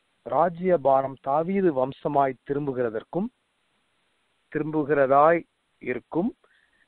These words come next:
இந்த ஜனங்கள் எருசலேமில் உள்ள கர்த்தருடைய ஆலயத்திலே பலிகளை செலுத்த போனால், இந்த ஜனங்களின் இருதயம் யூதாவின் ராஜாவாகிய ரெகோபெயாம் என்னும் தங்கள்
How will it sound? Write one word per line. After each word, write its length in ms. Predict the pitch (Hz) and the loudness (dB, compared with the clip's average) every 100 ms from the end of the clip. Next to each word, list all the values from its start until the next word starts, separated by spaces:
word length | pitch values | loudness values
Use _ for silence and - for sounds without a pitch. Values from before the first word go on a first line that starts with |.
| _ _ _ - | _ _ _ -8
இந்த 280 | 165 196 190 | -4 2 2
ஜனங்கள் 480 | 139 139 147 156 208 220 | 4 2 4 2 2 -2
எருசலேமில் 720 | 131 147 - 185 180 170 147 131 117 110 _ - 139 | -4 -4 -4 0 0 2 -2 -2 -4 -6 _ -6 -2
உள்ள 280 | 123 117 117 110 113 _ _ - | 0 0 0 -2 -14 _ _ -10
கர்த்தருடைய 420 | 135 - 185 170 | -8 -2 2 4
ஆலயத்திலே 540 | 131 139 139 131 131 135 110 | 4 4 2 -2 -2 -2 -2
பலிகளை 420 | 117 147 151 139 | -2 0 2 0
செலுத்த 440 | 127 127 135 - 123 | -2 -6 -8 -8 -10
போனால், 420 | - 113 107 175 269 _ _ _ _ - | -8 -6 -4 -4 -4 _ _ _ _ -10
இந்த 160 | 156 160 | -4 -2
ஜனங்களின் 560 | 131 143 208 202 185 147 | 0 -2 0 0 0 0
இருதயம் 460 | 143 143 135 139 160 165 - | -2 2 2 0 -4 -12 -10
யூதாவின் 720 | 143 175 180 175 160 147 143 139 131 - | -6 0 4 4 4 0 -4 -6 -12 -14
ராஜாவாகிய 1040 | 120 123 135 147 139 131 123 - 123 117 120 - 117 | -4 -2 0 2 2 2 0 -4 -6 -4 -6 -8 -6
ரெகோபெயாம் 800 | 131 170 190 156 147 135 131 120 | -6 0 0 2 2 2 0 -4
என்னும் 340 | 123 127 131 131 _ _ _ _ - | -6 -4 -6 -8 _ _ _ _ -6
தங்கள் 320 | 151 190 202 | -2 0 0